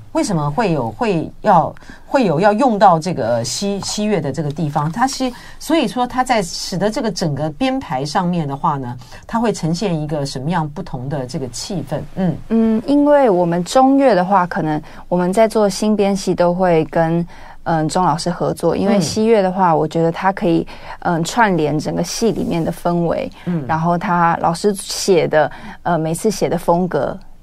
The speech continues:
Speaker 2: 音乐的风格都会，每一部戏都有不一样的感觉。
Speaker 1: 嗯，
Speaker 2: 对，那《
Speaker 1: 嗯。
Speaker 2: 红楼梦》的话，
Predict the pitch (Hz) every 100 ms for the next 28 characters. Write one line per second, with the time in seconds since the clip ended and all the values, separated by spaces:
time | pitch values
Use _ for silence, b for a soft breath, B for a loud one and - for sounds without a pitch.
0 | - - 202 220 214 175 170 170 165 156
1 | 170 175 175 156 170 165 175 185 240 -
2 | 220 190 180 156 170 156 156 151 151 -
3 | - - - - - 220 240 226 202 175
4 | 185 202 185 202 233 247 254 185 208 160